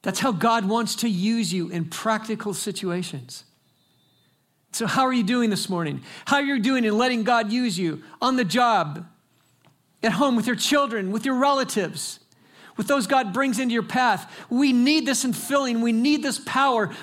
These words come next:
We need this touch of God upon our life. And if we don't have this encounter, we're not gonna be influential. Let me ask you this morning, how many of you wanna be influential for the kingdom of heaven? Let me see on this earth. Yeah? All of you.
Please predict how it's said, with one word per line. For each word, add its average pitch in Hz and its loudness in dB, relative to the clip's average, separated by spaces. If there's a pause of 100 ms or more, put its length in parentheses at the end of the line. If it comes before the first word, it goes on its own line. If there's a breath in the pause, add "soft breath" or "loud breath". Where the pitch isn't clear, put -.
We 262 2
need 262 2
this 262 -2
touch 269 -2
of 208 -2
God 254 2
upon 247 -2
our 226 0
life. 233 0 (200 loud breath)
And 254 0
if 247 -2
we 262 2
don't 285 0
have 302 2
this 302 -2
encounter, 285 0 (160 loud breath)
we're 277 4
not 311 2
gonna 302 0
be 262 0
influential. 247 -2 (160 loud breath)
Let 330 2
me 349 2
ask 262 2
you 214 2
this 185 -2
morning, 175 0
how 294 2
many 294 0
of 233 -4
you 240 0
wanna 226 0
be 208 -4
influential 214 -2
for 160 -6
the 147 -2
kingdom 156 -2
of 135 -6
heaven? 143 -4
Let 170 -6
me 165 -6
see - -8
on 175 -10
this - -12
earth. - -12
Yeah? 302 -4 (380 loud breath)
All 320 -2
of 226 -6
you. - -10